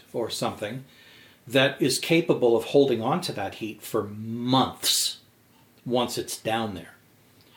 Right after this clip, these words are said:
And they just keep topping it up and warming it up and warming it up all summer long. And then as soon as it starts getting like what it is now,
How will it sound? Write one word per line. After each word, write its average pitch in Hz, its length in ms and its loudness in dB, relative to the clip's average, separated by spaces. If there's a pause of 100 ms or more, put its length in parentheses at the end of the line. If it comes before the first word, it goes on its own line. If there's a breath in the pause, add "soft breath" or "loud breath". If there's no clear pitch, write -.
(180 soft breath)
And 131 160 0
they 131 60 4
just 131 260 0
keep 139 220 -2
topping 156 440 6
it 165 60 4
up 131 220 6
and 117 140 2
warming 139 320 2
it 131 80 4
up 113 160 2
and 110 160 -2
warming 131 260 0
it 120 80 0
up 110 240 0
all 143 320 8
summer 185 420 4
long. 147 480 2 (520 soft breath)
And 123 160 0
then 135 80 4
as 135 120 0
soon 180 240 4
as 143 140 2
it 147 180 -2
starts - 400 0
getting 131 360 2
like 113 220 -2
what 120 120 0
it 113 100 -2
is 107 220 -2
now, 143 460 0